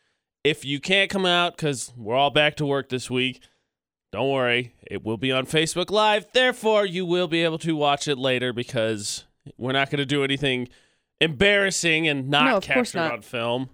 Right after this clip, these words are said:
Speaker 2: Oh, please.
Speaker 1: So that is happening later today. It's Throwback Thursday.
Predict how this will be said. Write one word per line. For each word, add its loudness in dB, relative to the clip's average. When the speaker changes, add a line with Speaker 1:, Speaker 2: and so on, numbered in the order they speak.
Speaker 2:
Oh, 0
please. -8
Speaker 1:
So 2
that 4
is -2
happening 0
later 0
today. 0
It's -6
Throwback -4
Thursday. 0